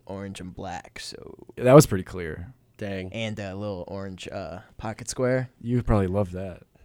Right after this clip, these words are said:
Speaker 1: Yeah.
Speaker 2: <laughs>
Speaker 1: I mean,
Speaker 3: She was
Speaker 1: cons-
Speaker 3: foaming at the mouth over
Speaker 1: Yeah.
Speaker 3: there.
Speaker 2: Yeah.
Speaker 1: It's probably a top five receiving core.
Speaker 3: Ugh.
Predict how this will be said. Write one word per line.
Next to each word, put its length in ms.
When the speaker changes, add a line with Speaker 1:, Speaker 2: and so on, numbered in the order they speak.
Speaker 1:
Yeah. 180
Speaker 2:
<laughs> 460
Speaker 1:
I 80
mean, 160
Speaker 3:
She 80
was 100
Speaker 1:
cons- 80
Speaker 3:
foaming 240
at 80
the 80
mouth 260
over 200
Speaker 1:
Yeah. 40
Speaker 3:
there. 240
Speaker 2:
Yeah. 120
Speaker 1:
It's 160
probably 360
a 60
top 320
five 260
receiving 380
core. 380
Speaker 3:
Ugh. 200